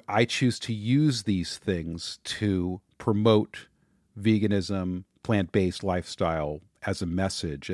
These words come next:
that, that yes, we're moving the ball forward as larger societies start, starting to adopt plant-based diet. To me, that's my message. Is it's a pragmatic message,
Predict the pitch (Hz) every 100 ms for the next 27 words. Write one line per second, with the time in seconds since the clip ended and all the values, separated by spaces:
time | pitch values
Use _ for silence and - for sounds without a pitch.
0 | - 92 82 _ - 95 87 - _ -
1 | _ - 110 98 - - 101 107 87 92
2 | 110 104 98 87 95 85 80 - - 110
3 | 110 104 92 78 - - 87 85 - 92
4 | 98 104 113 104 90 87 - 104 90 87
5 | 82 - 90 85 80 85 - - - -
6 | 92 87 82 92 82 - - 90 82 _
7 | - _ _ - - 110 87 90 - 90
8 | 82 - - 85 82 73 - _ _ 101
9 | - 131 127 139 120 110 107 - - 92
10 | 95 95 85 - - 76 76 73 92 85
11 | - - 107 110 117 104 101 95 92 87
12 | 78 - 78 73 -